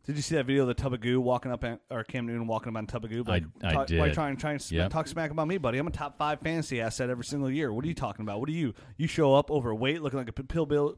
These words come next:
Speaker 1: Pillsbury Doughboy. You're out there in Buffalo. They're trying to get all these. They're trading for Corey Coleman 'cause they got you. And you think they'd be trading Corey Coleman? They had a really good receiver. You're a big, fat, slow Tubagoo."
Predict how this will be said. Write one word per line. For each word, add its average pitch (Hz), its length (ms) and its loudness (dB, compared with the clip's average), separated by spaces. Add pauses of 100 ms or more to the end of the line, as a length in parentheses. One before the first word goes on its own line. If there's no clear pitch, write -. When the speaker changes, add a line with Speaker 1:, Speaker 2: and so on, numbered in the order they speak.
Speaker 1:
Pillsbury 143 440 0
Doughboy. 147 460 4 (260)
You're 151 140 4
out 156 160 4
there 147 120 4
in 120 100 0
Buffalo. 143 520 6 (200)
They're 165 80 -2
trying 160 160 0
to 139 60 0
get 139 80 4
all 139 80 6
these. 143 120 4
They're 175 80 4
trading 151 240 -2
for 143 100 -6
Corey 160 280 4
Coleman 175 340 2
'cause 117 120 -6
they 127 80 -2
got 120 280 -4
you. 117 140 -2
And 110 100 -6
you 135 220 0
think 175 140 -4
they'd - 40 -4
be 151 80 -4
trading 156 300 0
Corey 160 400 0
Coleman? 175 400 0 (220)
They 151 100 2
had 160 60 4
a 147 60 4
really 156 200 6
good 160 140 4
receiver. 175 480 0 (240)
You're 208 140 6
a 135 40 -2 (140)
big, 190 320 6 (320)
fat, 175 340 6 (120)
slow 160 600 4 (180)
Tubagoo." 143 580 2